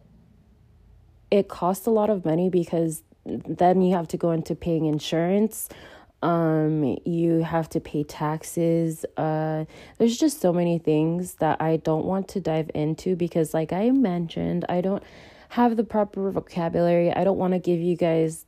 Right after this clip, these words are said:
misleading information, um, and things like that. So when it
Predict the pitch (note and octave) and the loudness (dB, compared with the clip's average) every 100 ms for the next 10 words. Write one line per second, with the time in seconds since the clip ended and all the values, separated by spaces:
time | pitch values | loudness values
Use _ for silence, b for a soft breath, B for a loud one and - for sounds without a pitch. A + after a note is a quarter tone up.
0 | - F3 E3+ - D#3+ E3 D#3+ D#3+ E3 D#3+ | -6 -4 -4 -2 0 2 0 0 -2 0
1 | D#3 D#3+ F3+ E3+ E3+ - D#3+ D#3+ E3 - | 0 0 -2 -2 -2 -2 0 2 0 -4
2 | B B B - G3 G3 G#3 G3 G3+ G3+ | B B B -4 -2 0 -2 0 -2 0
3 | G3 - - E3+ E3 - - - F3+ G3 | -4 -4 -2 0 0 -2 -6 -8 -2 0
4 | G#3 - | 0 -2